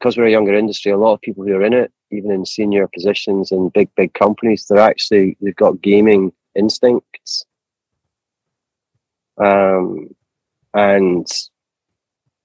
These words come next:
so then you as the game developer or the publisher, you have to look at your own business and analyze what it is your, your, your, your short, medium, and long-term objectives are.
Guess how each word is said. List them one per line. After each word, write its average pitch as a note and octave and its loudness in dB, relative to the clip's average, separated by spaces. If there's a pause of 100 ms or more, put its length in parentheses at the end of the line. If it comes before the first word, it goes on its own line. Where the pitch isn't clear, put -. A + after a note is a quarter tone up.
(320)
so A2+ 4 (600)
then B2+ 4 (280)
you C3 0
as A2+ -8
the G2+ -6
game G#2+ -2
developer F#2+ 0
or F#2+ 0
the F#2 -2
publisher, G#2 4 (560)
you A#2+ 6
have C3+ 4
to C3+ -2
look C3 -2
at A#2 2
your G#2 4
own G#2+ 2
business B2 0 (960)
and G#2 2
analyze G2+ 0 (640)
what G#2+ 0
it G2 2
is G2 -2
your, G2+ 2 (560)
your, G2+ 0
your, G2 -2 (260)
your G2+ 2 (460)
short, A2 4
medium, G2 -2
and F#2+ -2
long-term G2+ -2
objectives F2+ -4
are. F2+ 2